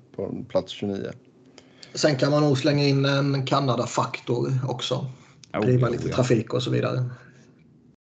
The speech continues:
Speaker 3: Ja, oh ja, herregud.
Speaker 1: Mm.
Speaker 3: Tycker de bara blir mer och mer, um, eh,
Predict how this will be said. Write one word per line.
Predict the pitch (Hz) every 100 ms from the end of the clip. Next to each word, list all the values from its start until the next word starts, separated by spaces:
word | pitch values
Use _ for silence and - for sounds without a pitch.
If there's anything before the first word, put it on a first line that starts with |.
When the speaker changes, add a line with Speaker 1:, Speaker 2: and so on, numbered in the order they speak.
| _
Speaker 3:
Ja, | - 64
oh | 95 -
ja, | - - -
herregud. | - 90 98 90 - - _ _ _ _ _ _ 107 104 _ - - - _ _ _ _
Speaker 1:
Mm. | 90 110 - - -
Speaker 3:
Tycker | 117 110
de | 104
bara | 92
blir | 92
mer | 95 95 92
och | 90
mer, | 90 110 90
um, | 92 90 90 87 92 98 - _ - - -
eh, | 50 50 50 50 50 50 - -